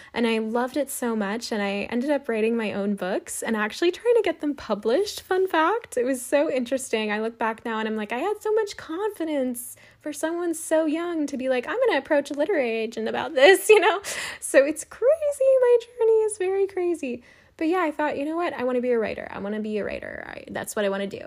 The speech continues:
You know, I wanna write books." Um, and I still, getting into high school, was like, "I want to be a writer. This is what I wanna do." Um, and so I still kind of, I guess, have that in me,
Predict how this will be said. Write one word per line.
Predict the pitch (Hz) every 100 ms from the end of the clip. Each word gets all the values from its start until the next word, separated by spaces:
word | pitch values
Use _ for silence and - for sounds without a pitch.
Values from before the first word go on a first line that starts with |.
| -
You |
know, | 80
I | 190
wanna | 196 202
write | 196 -
books." | - - - - - - _ _
Um, | 208 202 202 196 -
and | 208 208 202 208 202 - _
I | 220
still, | 226 - 240 247 240
getting | 233 214
into | 208 214
high | 247
school, | 262 - 254
was | 226
like, | 202 190 -
"I |
want | 196 196 202
to | - 202
be | 202 208 196 196 -
a |
writer. | 214 277 302 285
This | 269 240
is | 214
what | 202
I |
wanna | 180 - 214
do." | 214 294 277 269 269 269 - - _ -
Um, | 220 208 196 196 -
and | 214
so | 214 - 226
I | 220
still | 262 - 508 554 494
kind | 415
of, | 403
I | 339
guess, | 302 302
have | - 262 262
that | 247 233 226 208 _
in | 330 381
me, | 254 208 262